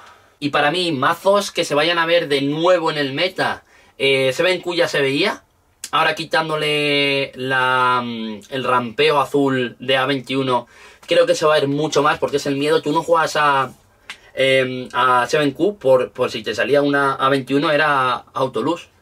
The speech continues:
claramente, porque usaba tus Battle Cards. Ahora que ya no está, eh, bueno, ahora que ya la han nerfeado un poco,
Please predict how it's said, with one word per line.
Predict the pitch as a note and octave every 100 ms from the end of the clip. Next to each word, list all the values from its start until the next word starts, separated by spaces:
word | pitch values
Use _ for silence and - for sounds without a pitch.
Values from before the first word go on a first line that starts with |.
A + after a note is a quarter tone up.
| _
claramente, | C3+ B2 C3 E3+ -
porque | A2+ G#2+ A2+
usaba | B2+ A2+ C#3+ C#3+
tus | - D#3+ C#3
Battle | A#2 C#3+ A2+
Cards. | G#2+ F#2+ - - - - -
Ahora | D#3 F3+
que | E3+
ya | E3
no | D#3+
está, | - F#3+ F3+ - _ -
eh, | C#3 C3 C3
bueno, | C#3 G#2+ -
ahora | C3+ C#3+
que | C#3+
ya | C#3+ C#3+
la | C#3 C#3 C3+
han | C#3 C#3+
nerfeado | C#3+ C3 C#3 C3+
un | C3 A2
poco, | D#3+ A#2 G2+